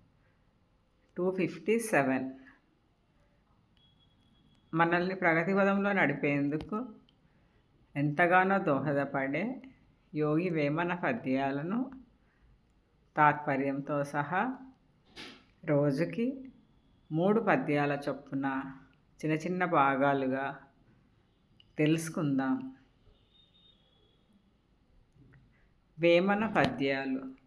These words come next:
సెవెన్ సిక్స్టీ సిక్స్. "ఎందాక మనసు నిలిపిన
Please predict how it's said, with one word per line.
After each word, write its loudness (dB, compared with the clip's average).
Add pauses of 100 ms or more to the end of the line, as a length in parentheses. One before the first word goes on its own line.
(160)
సెవెన్ 0
సిక్స్టీ -6
సిక్స్. -4 (2000)
"ఎందాక 4
మనసు 0
నిలిపిన -2